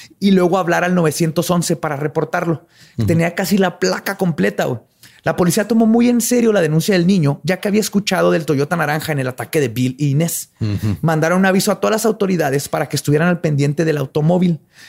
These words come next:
Speaker 1: Luego, el que le robaron el Toyota se enteró y les dio la última parte de la placa. Entonces ya fue mucho más fácil. Y dos semanas después, el Toyota fue encontrado abandonado en un estacionamiento del suburbio de Rampart en Los Ángeles.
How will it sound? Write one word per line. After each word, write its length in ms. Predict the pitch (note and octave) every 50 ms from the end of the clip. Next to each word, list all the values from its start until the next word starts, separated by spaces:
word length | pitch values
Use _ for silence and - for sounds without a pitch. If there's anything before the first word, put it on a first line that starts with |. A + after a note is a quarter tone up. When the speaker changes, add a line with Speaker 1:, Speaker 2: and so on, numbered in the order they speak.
| - _
Speaker 1:
Luego, 400 | C#3+ D3 E3 F3 F3 F#3+ F#3+ -
el 200 | D#3+ D#3+ D#3 -
que 100 | - D3
le 160 | C#3 C3 B2+ A2+
robaron 480 | A2 A#2 A#2 D3+ A#3 D4+ E4+ D#4+ D4
el 100 | C4 G3+
Toyota 480 | F#3+ E3+ D3+ D#3 - D#3 - F#3 G#3 - -
se 100 | - D#3+
enteró 440 | D3+ C#3 - C#3 D#3 F3+ G3 F#3+ - D#3+
y 80 | E3
les 160 | D#3 D3 C3+
dio 100 | C3 D3+ D3
la 100 | D#3 D#3+
última 400 | D#3+ C#3+ - F3+ E3+ C#3+ - -
parte 260 | D#3+ F3+ F3+ - F#3
de 80 | D#3 C3+
la 140 | B2+ B2
placa. 380 | - C3 C3+ - - A#3 - _ _ _ _ _ _
Entonces 180 | _ - D#3+ C#3
ya 100 | D3 C#3+
fue 160 | - - D#3
mucho 300 | D3+ D#3+ D#3 D#3 - B2+
más 280 | A2 A#2+ D3+ F3 - -
fácil. 380 | G3 F#3+ F3+ - G#3 B3 A#3+ - _ _ - - - _ -
Y 200 | A3+ B3+ B3 F3
dos 180 | D3 F#3 G3
semanas 260 | - A3+ A3 A#3 B3 A#3
después, 460 | A#3 G#3+ - - - G3+ F#3+ F#3+ -
el 140 | - E3+ C#3+
Toyota 320 | E3 D3 D#3 D#3 - F3+
fue 200 | E3+ - - F3
encontrado 720 | E3+ F3+ F3 - E3+ D#3 C#3 - E3+ F3 E3 C#3+ C3+ C#3+ - -
abandonado 640 | C#3 C#3 D#3 E3 F#3 F3+ F3 D#3 C#3+ C#3 C3+ C#3+ D3
en 60 | C#3
un 100 | C#3+ D3+
estacionamiento 680 | D#3+ - F3+ - - D#3 C#3 C3 C3+ C3 C#3 C#3 E3+ D#3+
del 80 | D3+
suburbio 440 | - - C3+ B2 C#3 C#3 C3+ E3 E3
de 160 | C#3+ C3+ A#2+
Rampart 520 | A#2 C#3 C#3+ D3 C#3+ - C#3+ B2+ B2 - -
en 140 | - C3 C3
Los 200 | C3 B2+ B2 -
Ángeles. 460 | E3 E3 D3 - D3 C3 A#2+ - -